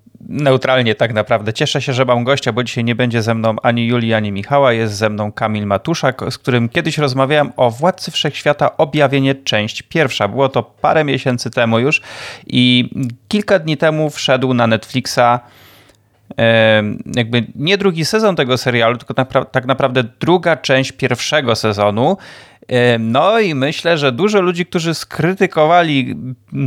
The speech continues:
tą pierwszą część, e, w, w tej mogą dostać to, na co czekali, ale na pewno też znajdą się tacy, którzy będą marudzić. Na szczęście my chyba do nich nie należymy,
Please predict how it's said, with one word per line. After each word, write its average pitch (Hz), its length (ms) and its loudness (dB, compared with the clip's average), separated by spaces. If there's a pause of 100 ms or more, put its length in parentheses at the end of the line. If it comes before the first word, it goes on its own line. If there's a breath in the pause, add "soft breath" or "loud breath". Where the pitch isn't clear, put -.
tą 135 160 2
pierwszą 156 440 0
część, 147 500 0
e, 139 240 4
w, - 260 -16 (220)
w 120 160 -8
tej 190 220 2
mogą 156 320 0
dostać 139 360 0
to, 147 140 0
na 135 120 2
co 131 140 -4
czekali, 131 480 0 (100)
ale 220 300 2
na 160 120 0
pewno 151 320 0
też 127 240 0
znajdą 110 360 0
się 104 160 -4
tacy, 123 500 0
którzy 110 420 -2
będą 113 320 2
marudzić. 156 500 0
Na 190 140 2
szczęście 156 440 0 (460 loud breath)
my 156 160 2
chyba 135 280 0
do 120 120 2
nich 110 300 -4
nie 147 180 2
należymy, 180 580 2